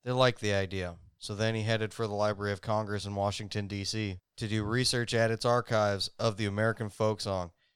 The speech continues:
He offered to travel the country collecting songs for the archive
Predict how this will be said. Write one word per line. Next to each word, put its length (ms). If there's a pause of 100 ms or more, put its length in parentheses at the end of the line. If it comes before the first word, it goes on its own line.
(100)
He 100
offered 280
to 80
travel 600
the 120
country 440
collecting 420
songs 360
for 160
the 100
archive 540